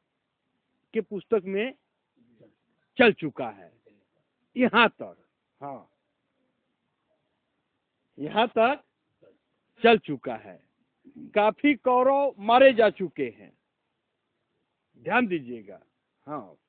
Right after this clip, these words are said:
क्योंकि ये बहुत बारीक है, ये जब उस अवस्था में है तो सब समझ में आ रहा है। तो ये जो बात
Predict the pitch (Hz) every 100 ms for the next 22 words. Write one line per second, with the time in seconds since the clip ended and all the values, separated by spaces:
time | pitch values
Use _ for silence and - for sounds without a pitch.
0 | _ _ _ _ _ _ 180 196 240 233
1 | 220 214 247 185 208 214 247 190 160 165
2 | - _ _ _ _ - 226 220 247 247
3 | 240 226 214 - 247 247 254 262 254 -
4 | 233 - 208 220 196 185 208 254 _ _
5 | _ _ _ _ _ _ _ _ 139 117
6 | - _ _ _ _ _ _ _ _ _
7 | _ _ _ _ _ _ _ _ _ _
8 | _ _ _ _ _ _ _ _ _ _
9 | _ _ _ _ _ _ _ _ _ _
10 | _ _ _ _ - 247 285 294 - 220
11 | 285 254 294 294 196 240 277